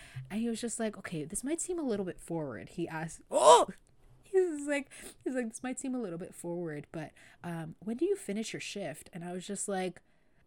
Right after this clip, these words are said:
"Um," I was like, "Um, aren't you with your s-, aren't you with your son?" And he's like,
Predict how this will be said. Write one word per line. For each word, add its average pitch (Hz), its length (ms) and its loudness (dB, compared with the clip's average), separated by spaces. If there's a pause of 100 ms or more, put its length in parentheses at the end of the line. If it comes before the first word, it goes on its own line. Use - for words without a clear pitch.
(120)
"Um," 370 580 8 (840)
I 311 120 6
was 320 160 6
like, 339 240 8 (100)
"Um, 269 560 2 (760)
aren't 294 300 -2
you 466 160 6
with 311 180 2
your 269 200 4
s-, - 240 -4 (420)
aren't 226 240 -4
you 339 80 2
with - 200 -6
your 170 100 -2
son?" 175 480 -2 (260)
And 196 120 0
he's 220 200 2
like, 240 140 2